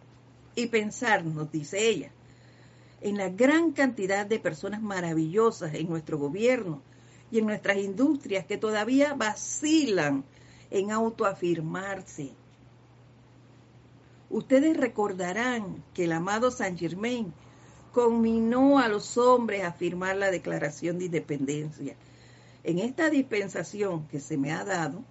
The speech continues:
a ella, una de las cosas es la de conminar a estos estupendos hombres y mujeres de América a una actividad que hará cosas por América,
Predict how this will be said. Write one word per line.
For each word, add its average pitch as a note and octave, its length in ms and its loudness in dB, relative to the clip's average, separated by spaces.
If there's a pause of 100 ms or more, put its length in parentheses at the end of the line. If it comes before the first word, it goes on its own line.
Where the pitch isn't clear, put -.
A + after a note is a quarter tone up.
(880)
a D3+ 100 -6
ella, D3+ 300 -6 (960)
una C#4 300 6
de A#3+ 80 6
las F#3 240 -2
cosas A#3 680 0
es F3 140 -2
la F3+ 160 0
de F3 160 -4
conminar A#3 1000 0
a G3+ 120 2
estos G3+ 360 -6 (260)
estupendos A3+ 760 2
hombres A3 340 -2
y G3 60 -4
mujeres F#3+ 420 0
de F#3 140 2
América F3 560 -4 (600)
a F#3 100 0
una F#3+ 280 2
actividad F#3 680 0
que E3 200 -6
hará E3+ 240 -6
cosas G3 460 -4 (140)
por C#3+ 160 -10
América, D3 600 -6